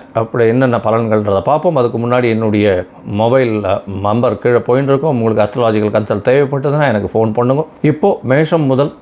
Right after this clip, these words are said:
மீனம் வரை பதினாலு நாலு ரெண்டாயிரத்தி இருபத்தி நாலுலேருந்து பதினஞ்சு பதிமூணு அஞ்சு ரெண்டாயிரத்தி இருபத்தி நாலு வரை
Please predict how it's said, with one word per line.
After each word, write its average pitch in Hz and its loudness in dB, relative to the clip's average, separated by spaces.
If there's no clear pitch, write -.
மீனம் 135 2
வரை 123 0
பதினாலு 131 2
நாலு 131 0
ரெண்டாயிரத்தி 113 2
இருபத்தி 107 0
நாலுலேருந்து 95 0
பதினஞ்சு 135 2
பதிமூணு 135 2
அஞ்சு 131 2
ரெண்டாயிரத்தி 110 0
இருபத்தி 110 0
நாலு 92 0
வரை 104 -2